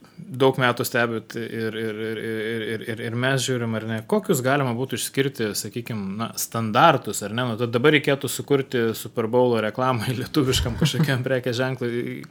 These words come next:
Kokios sudedamosios dalys, e, e,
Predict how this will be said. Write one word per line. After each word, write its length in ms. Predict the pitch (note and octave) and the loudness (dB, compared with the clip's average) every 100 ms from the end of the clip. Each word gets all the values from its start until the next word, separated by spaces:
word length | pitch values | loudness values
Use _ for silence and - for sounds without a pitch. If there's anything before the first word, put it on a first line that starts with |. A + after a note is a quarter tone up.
| - | -6
Kokios 400 | - D3 D3 C3 | 0 2 2 0
sudedamosios 560 | C3+ C3 B2+ B2+ B2+ A#2 | 0 0 0 -2 -4 -2
dalys, 560 | A#2+ C3 B2+ A#2 A2 - | 2 2 2 0 -2 -4
e, 280 | A2 A2 A2 - - - - - | -2 -4 -6 -10 -12 -12 -14 -16
e, 220 | - - | -10 -6